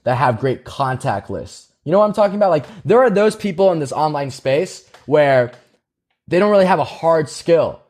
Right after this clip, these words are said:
but they're very charismatic and likable, and they just know a lot of, they just know a lot of people, and they've been around the block doing this and that and this and that, and they know a lot of people. So for me,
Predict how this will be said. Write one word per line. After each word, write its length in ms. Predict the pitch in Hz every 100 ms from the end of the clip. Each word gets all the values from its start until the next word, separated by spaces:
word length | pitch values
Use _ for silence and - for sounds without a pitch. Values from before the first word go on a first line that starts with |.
| _
but 120 | 147
they're 140 | 143 135
very 280 | 151 165 143
charismatic 880 | - 160 147 117 127 131 160 170 -
and 200 | 131 127
likable, 720 | 123 127 160 139 190 220 226 _ _
and 240 | 147 151 151
they 80 |
just 180 | 170 147
know 220 | 160 165
a 20 | 156
lot 240 | 147 147
of, 220 | 147 127 _ _
they 80 | 139
just 160 | 151 139
know 120 | 156
a 40 |
lot 160 | 156 151
of 80 | 147
people, 340 | 196 165 110
and 140 | 117 135
they've 160 | 123
been 160 | 151 156
around 260 | 151 147
the 80 | 143
block 380 | 127 170 139 -
doing 240 | 147 139
this 260 | 131 143 -
and 140 | 127
that 180 | 127 135
and 100 | 123
this 160 | 127 131
and 140 | 120
that, 220 | 135 131
and 100 | 123
they 80 | 127
know 180 | 139 202
a 40 |
lot 180 | 156 113
of 80 | 95
people. 240 | 120 98
So 140 | 101 135
for 160 | 147
me, 520 | 135 160 247 185 175